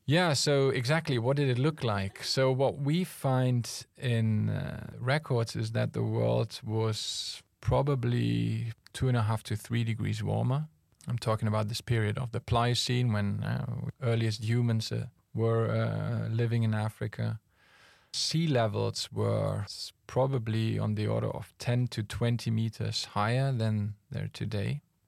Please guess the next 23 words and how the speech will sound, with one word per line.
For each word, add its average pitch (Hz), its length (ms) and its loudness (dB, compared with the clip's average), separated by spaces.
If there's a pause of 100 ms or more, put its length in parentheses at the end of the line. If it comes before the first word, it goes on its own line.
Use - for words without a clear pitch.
(140)
Um, 107 400 2
and 107 140 2
that 117 140 4
is 113 120 -2
because 110 260 -2
the 107 140 0
ice 117 180 2
sheets - 240 -4
were 104 100 -2
smaller. 104 480 -2
There 120 180 -2
was 110 160 -4
probably 120 580 0
no 120 320 2
Greenland 117 580 2
ice 104 220 0
sheet. 135 320 -6
It 110 120 -4
was, 107 220 -6
Greenland 110 460 0
was 110 280 -4
actually 107 400 -4
green. 110 360 -4